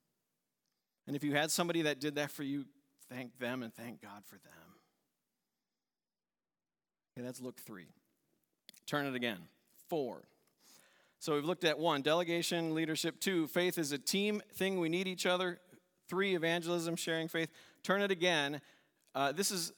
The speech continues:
maybe the most unique look in the story that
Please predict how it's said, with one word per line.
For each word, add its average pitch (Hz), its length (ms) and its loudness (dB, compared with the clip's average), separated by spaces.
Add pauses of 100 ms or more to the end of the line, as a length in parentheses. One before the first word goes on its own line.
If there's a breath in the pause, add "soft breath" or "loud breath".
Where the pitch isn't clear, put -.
(420)
maybe 196 280 2
the 170 100 2
most 160 320 0
unique 151 380 0
look 147 280 -2
in 135 140 -2
the 127 80 -4
story 117 520 -2 (680 loud breath)
that 127 260 0